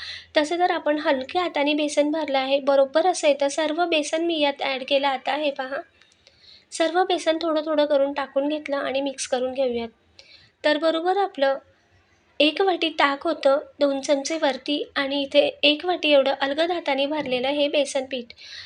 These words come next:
तर तुम्ही पाहू शकता बरोबर आपलं हे मिश्रण झालं,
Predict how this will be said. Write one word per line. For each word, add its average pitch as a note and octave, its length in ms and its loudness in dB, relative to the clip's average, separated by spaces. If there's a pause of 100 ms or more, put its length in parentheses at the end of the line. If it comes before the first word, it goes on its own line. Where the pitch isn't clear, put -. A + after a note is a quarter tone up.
(280)
तर C#4+ 200 2
तुम्ही D4+ 180 2
पाहू D4+ 280 -2
शकता D#4 340 -2
बरोबर D4 500 0
आपलं E4 320 -4
हे D4+ 180 0
मिश्रण C#4 400 -2
झालं, C#4 340 -4